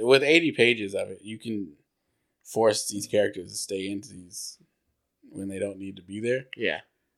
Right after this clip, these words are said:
Speaker 1: But, uh, Hulk was there for, he was, like, five or six pages, and then he wasn't really, like, a,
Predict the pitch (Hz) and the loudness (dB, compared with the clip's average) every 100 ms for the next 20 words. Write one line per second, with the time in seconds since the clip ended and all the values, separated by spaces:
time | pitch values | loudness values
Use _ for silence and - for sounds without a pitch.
0 | _ _ - 101 92 - _ _ _ _ | _ _ -6 -4 -4 -6 _ _ _ _
1 | _ _ - - 120 - 107 110 117 110 | _ _ -20 -20 -16 -2 -2 0 -2 0
2 | 113 117 - 104 101 101 - _ _ _ | 0 0 -2 -4 -4 -8 -16 _ _ _
3 | _ _ - 101 101 92 107 107 107 104 | _ _ -8 -6 -6 0 2 2 0 -8
4 | - - 117 113 117 113 - - _ _ | -2 0 0 0 -6 -6 -12 -18 _ _
5 | _ _ _ _ _ _ _ _ 98 101 | _ _ _ _ _ _ _ _ -8 -4
6 | 101 113 110 110 110 110 107 101 98 98 | -2 4 6 6 4 2 2 0 -2 -4
7 | 98 | -6